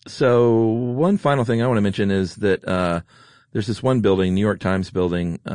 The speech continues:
in two thousand eight that Alain Robert climbed. And the, the cop, uh, that was interviewed by the New York Times was silly enough to say, "Well, look at this thing.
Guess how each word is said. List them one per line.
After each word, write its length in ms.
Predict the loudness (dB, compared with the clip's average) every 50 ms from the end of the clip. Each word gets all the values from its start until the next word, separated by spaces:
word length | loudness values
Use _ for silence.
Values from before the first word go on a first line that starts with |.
| -6 -6
in 200 | -6 -6 -8 -8
two 160 | -6 -6 -4
thousand 300 | -2 -2 -2 -2 -2 -4
eight 180 | -4 -4 -2 -2
that 160 | -2 -2 -2 -2
Alain 280 | -2 -2 -2 -2 -2 -2
Robert 360 | -2 -2 -2 -2 -2 -2 -4
climbed. 420 | -4 -4 -4 -2 -2 -4 -6 -8 _ _ -20 -20 -20 -20 _ _ _ _ -4
And 180 | -2 0 0 2
the, 180 | 0 0 -2 -6 -14 -20 -18 _ -6
the 140 | -4 -4 -4
cop, 380 | -2 -2 -2 0 -2 -2 -4 -10 _ _ _ _ _ _ _ _ _ _ _ _ _ _ _ _ -6 -4
uh, 140 | -4 -2
that 120 | 0 0 0
was 140 | -2 -2 -2
interviewed 400 | -2 -2 0 0 0 0 0 2
by 100 | 0 0
the 100 | 0 0
New 120 | 0 0
York 220 | 0 -2 -2 -4
Times 460 | -4 -4 -4 -2 -2 -4 -4 -6 -8 -6
was 420 | -4 -2 -2 -2 -4 -6 -12 -20 _ _ _ _ _ _ _
silly 340 | -6 0 0 2 2 2 2
enough 160 | 0 -2 -2
to 100 | -4 -6
say, 360 | -2 -2 0 2 2 0 0
"Well, 200 | 0 -2 -2 0
look 180 | 0 -2 -2 -4
at 80 | -6
this 140 | -6 -8 -6
thing. 340 | -4 -4 -2 -2 -4 -6